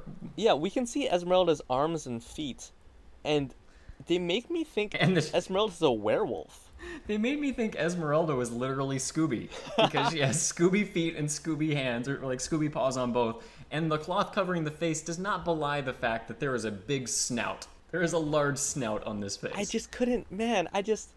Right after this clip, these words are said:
Speaker 1: what is the deal with Maldor? You've already put this person into an eternal sleep, but you're gonna turn them into a werewolf as well? Like, what's your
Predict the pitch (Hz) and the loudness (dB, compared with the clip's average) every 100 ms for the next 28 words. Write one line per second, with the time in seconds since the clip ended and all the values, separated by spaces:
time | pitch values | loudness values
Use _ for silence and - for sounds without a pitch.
0 | - - 202 339 370 320 226 - 180 208 | -14 -2 4 4 2 -2 -2 -2 0 2
1 | 208 110 135 143 135 196 160 120 107 - | 2 0 -4 -2 0 2 4 4 4 0
2 | - - - - - 170 - - 202 240 | -4 -20 -20 -20 -10 -8 -6 -2 0 0
3 | 240 226 196 170 165 - 170 156 143 147 | 0 -2 -6 -6 -6 -4 -4 -4 -8 -4
4 | 147 131 - 160 135 - - 135 131 - | -2 -2 -2 0 0 -2 -6 -2 -2 -4
5 | - - - - - - 143 160 202 208 | -12 -20 -20 -20 -10 -2 2 2 2 0
6 | - - 185 190 185 175 139 120 117 139 | -2 -2 0 0 2 6 6 6 4 4
7 | 160 180 196 - - 139 127 117 120 156 | 4 2 0 -6 -6 -6 -4 0 4 4
8 | 226 - - - - - 190 220 214 320 | 2 -4 -18 -20 -20 -6 -4 -2 0 0
9 | - 440 | 0 -2